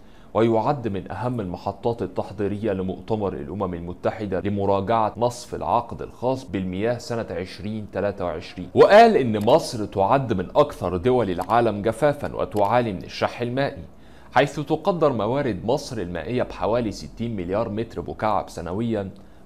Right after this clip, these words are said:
معظمها بيأتي من مياه نهر النيل، بالإضافة لكميات محدودة جدًا من مياه الأمطار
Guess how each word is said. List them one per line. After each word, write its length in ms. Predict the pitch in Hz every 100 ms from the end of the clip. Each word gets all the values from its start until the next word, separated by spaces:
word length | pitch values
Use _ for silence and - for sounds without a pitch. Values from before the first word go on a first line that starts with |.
| 101
معظمها 560 | 107 123 170 143 113
بيأتي 500 | 87 - 120 - 104
من 200 | 95 90
مياه 280 | 87 110 120 110
نهر 220 | 113 92
النيل، 340 | 87 95 92 - - - - - -
بالإضافة 540 | 120 123 151 180 190 165
لكميات 680 | - 110 98 95 113 135 120
محدودة 580 | 101 - 101 156 143
جدًا 340 | 110 120 110 92
من 220 | 87 87
مياه 260 | 95 104 98
الأمطار 600 | - 85 - 131 135